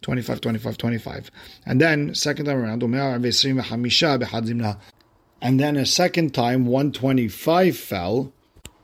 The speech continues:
So again, out of that one twenty-five, each one took twenty-five, twenty-five, twenty-five. And from the fifty left, lady number two and three take, uh, twenty-five, twenty-five.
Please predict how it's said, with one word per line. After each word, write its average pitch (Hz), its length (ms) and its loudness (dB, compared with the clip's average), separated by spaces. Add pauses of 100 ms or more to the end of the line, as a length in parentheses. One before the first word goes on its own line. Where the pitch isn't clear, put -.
(240)
So 120 180 2
again, 147 260 4
out 139 120 2
of 135 80 2
that 127 140 4
one 139 200 2
twenty-five, 123 1040 0
each 135 300 0
one 127 460 0
took - 400 -4
twenty-five, 113 640 -2
twenty-five, 110 500 -4
twenty-five. 107 480 -4
And 117 220 -4
from 120 140 -4
the 113 100 -2
fifty 143 520 0
left, 147 680 0 (960)
lady 147 480 4
number 135 540 2
two 151 340 0
and 131 180 0
three 170 460 4
take, 131 460 -2
uh, 113 300 -2
twenty-five, 120 640 -4
twenty-five. 113 840 0